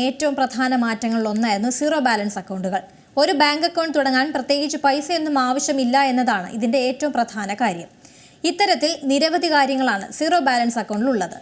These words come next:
എന്നാൽ പലപ്പോഴും സീറോ ബാലൻസ് അക്കൗണ്ടിൽ മിനിമം ബാലൻസ് ഇല്ലാത്തതിനാൽ മൈനസ് ബാലൻസ് ആവുകയും ഇത് കൂടുന്തോറും പിഴയുണ്ടാവുകയും ചെയ്യുന്നതാണ് രീതി. പലപ്പോഴും അക്കൗണ്ട് ക്ലോസ് ചെയ്യാനായി എത്തുമ്പോഴാണ് പിഴയെപ്പറ്റി ആളുകൾ അറിയുന്നത്. അപ്പോഴേക്കും ഇതൊരു വലിയ തുകയായിട്ടുണ്ടാവും.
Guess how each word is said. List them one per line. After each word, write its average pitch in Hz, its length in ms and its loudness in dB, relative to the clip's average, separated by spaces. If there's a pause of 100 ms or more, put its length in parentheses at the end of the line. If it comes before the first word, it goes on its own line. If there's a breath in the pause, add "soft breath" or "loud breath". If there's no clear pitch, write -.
(120)
എന്നാൽ 240 320 2 (100)
പലപ്പോഴും 269 560 0
സീറോ 262 260 0
ബാലൻസ് 277 420 2
അക്കൗണ്ടിൽ 247 340 0
മിനിമം 254 400 2
ബാലൻസ് 269 380 0
ഇല്ലാത്തതിനാൽ 247 600 0 (400 loud breath)
മൈനസ് 311 480 2
ബാലൻസ് 262 400 4
ആവുകയും 220 460 0 (220)
ഇത് 254 280 0
കൂടുന്തോറും 285 640 2
പിഴയുണ്ടാവുകയും 240 720 2
ചെയ്യുന്നതാണ് 208 640 -2
രീതി. 185 260 -4 (600 loud breath)
പലപ്പോഴും 392 480 2 (120)
അക്കൗണ്ട് 370 460 2
ക്ലോസ് 311 300 2
ചെയ്യാനായി 285 540 2
എത്തുമ്പോഴാണ് 233 560 0 (160)
പിഴയെപ്പറ്റി 254 520 0 (120)
ആളുകൾ 240 260 0
അറിയുന്നത്. 190 460 -4 (400 loud breath)
അപ്പോഴേക്കും 277 480 2 (140)
ഇതൊരു 262 260 2
വലിയ 233 280 2
തുകയായിട്ടുണ്ടാവും. 196 800 -2